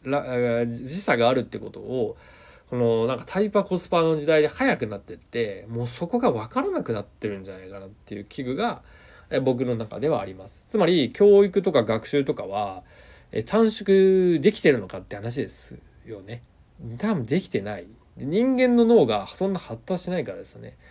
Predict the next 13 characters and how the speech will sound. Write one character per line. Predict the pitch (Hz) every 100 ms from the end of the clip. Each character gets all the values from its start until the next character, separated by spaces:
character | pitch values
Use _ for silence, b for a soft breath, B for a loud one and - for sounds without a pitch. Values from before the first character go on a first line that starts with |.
| B B B
で、 | - 160 139 269
エ | 277
ー |
ア | 220
イ |
が、 | 147 170 117 101
そ | 113
の、 | 110 104 107 104 - - - _ -
入 | 214
っ | 151
て | -
き | -
て、 | 156 127 -